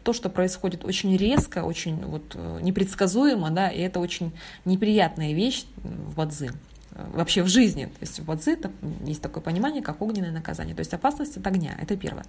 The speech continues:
Также это огненное наказание может срабатывать как, а, а, наказание неблагодарности, его еще по-другому называют. То есть в отношении человека, у кого это огненное наказание стоит в карте, другие люди могут поступать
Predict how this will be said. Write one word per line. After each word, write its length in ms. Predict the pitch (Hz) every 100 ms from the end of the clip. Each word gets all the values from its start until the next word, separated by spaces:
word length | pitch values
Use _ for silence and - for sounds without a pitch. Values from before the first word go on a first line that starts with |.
| - - - -
Также 300 | - 339 277
это 120 | 262 214
огненное 300 | 214 202 196
наказание 460 | 196 202 311 285
может 240 | 202 190 -
срабатывать 640 | 185 196 302 269 180 -
как, 360 | 214 247 - -
а, 240 | 175 160 151 147 - - - - - - - - - - - - - - - - - 190
а, 560 | 170 170 170 170 170 -
наказание 540 | 175 190 208 226 240
неблагодарности, 800 | 214 208 208 202 254 262 226 -
его 100 | 156
еще 180 | 151 -
по-другому 440 | 160 170 170 160
называют. 400 | 151 165 202 220
То 60 | 185
есть 140 | 170
в 60 | 180
отношении 500 | 180 214 - 226 190
человека, 600 | 190 202 247 359 262 156
у 80 | -
кого 240 | 180 180
это 140 | 170 165
огненное 280 | 160 156 151
наказание 440 | 160 170 165 160
стоит 240 | 160 175
в 40 | -
карте, 320 | 294 302 -
другие 380 | - 190 185 208
люди 200 | 294 226
могут 280 | 190 165 -
поступать 480 | 160 - 247 254